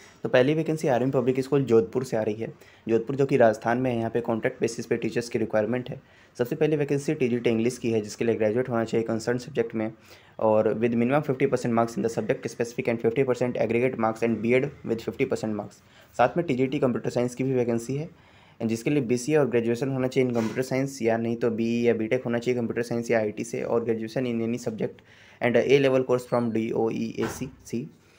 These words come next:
अम, साथ में इसी तरह से कुछ और भी जानकारी है जिनको आप देख लेंगे। और नेक्स्ट वैकेंसी है साइंस लेबोरेटरी असिस्टेंट फिजिक्स लैब के लिए, लोअर डिविजनल क्लर्क की भी वैकेंसी है, पैरामेडिक्स नर्सिंग असिस्टेंट की वैकेंसी है,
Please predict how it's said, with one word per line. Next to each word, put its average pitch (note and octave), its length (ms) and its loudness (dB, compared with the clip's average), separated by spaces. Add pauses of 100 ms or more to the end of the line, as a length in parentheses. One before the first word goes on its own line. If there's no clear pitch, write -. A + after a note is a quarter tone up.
(160)
अम, A2+ 300 4 (1120)
साथ A#2+ 300 2
में C3 340 -2 (300)
इसी B2 160 -8
तरह C3+ 160 0
से C3 140 -2
कुछ B2+ 220 -4
और A#2 180 2
भी A#2+ 100 0
जानकारी A#2+ 340 0
है A#2 60 -2
जिनको A2+ 240 -2
आप G#2+ 120 0
देख - 180 -4
लेंगे। B2 240 -6 (380)
और A2+ 320 0
नेक्स्ट B2+ 300 -2
वैकेंसी B2 500 -4
है B2 240 0
साइंस B2+ 340 -2
लेबोरेटरी A2+ 460 2
असिस्टेंट A#2 480 -2
फिजिक्स A#2 340 -2
लैब A#2 220 -2
के B2 60 -2
लिए, A#2+ 260 -8
लोअर A#2 280 2
डिविजनल A#2 320 -2
क्लर्क A2+ 340 -4
की B2 60 -4
भी B2 80 -2
वैकेंसी A#2 400 -6
है, C#3 120 -12 (440)
पैरामेडिक्स B2 520 2
नर्सिंग A#2+ 300 -2
असिस्टेंट A#2+ 460 -8
की B2 100 -6
वैकेंसी A#2+ 400 -4
है, C#3+ 140 -12